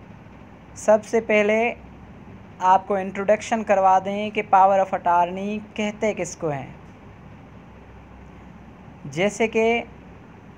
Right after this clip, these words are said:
ये लीगल नोट्स हैं, इन लीगल नोट्स के मुताबिक मैं आपको बताता चलूँ, in this present modern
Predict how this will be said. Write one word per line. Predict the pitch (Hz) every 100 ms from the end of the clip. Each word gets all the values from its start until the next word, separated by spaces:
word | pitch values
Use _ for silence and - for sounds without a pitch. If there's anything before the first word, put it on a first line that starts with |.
| - - - - - - -
ये |
लीगल | 196 208 214
नोट्स | 202 196 202 214 -
हैं, | 226 220 220 - - 202
इन | 180
लीगल | 180 196
नोट्स | 185 180 202 202
के | -
मुताबिक | 196 190 190 190 226 - - - - - - - - - - - -
मैं | 175
आपको | 175 175
बताता | 175 170 180 190
चलूँ, | 190 196 196 220 226
in | 208
this | 185 214
present | - 202 196 220 214
modern | 196 185 185 202